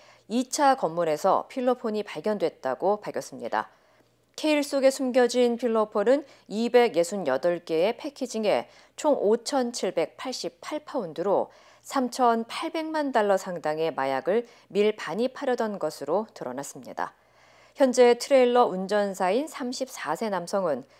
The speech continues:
마약 밀수 혐의로 경찰에 구금된 뒤 국토안보부 수사팀에 넘겨진 것으로 알려졌습니다.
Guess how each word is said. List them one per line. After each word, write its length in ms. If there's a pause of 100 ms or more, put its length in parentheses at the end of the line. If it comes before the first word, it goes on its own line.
(160)
마약 400
밀수 260
혐의로 480
경찰에 640
구금된 600
뒤 260 (220)
국토안보부 880
수사팀에 760
넘겨진 460
것으로 520 (120)
알려졌습니다. 800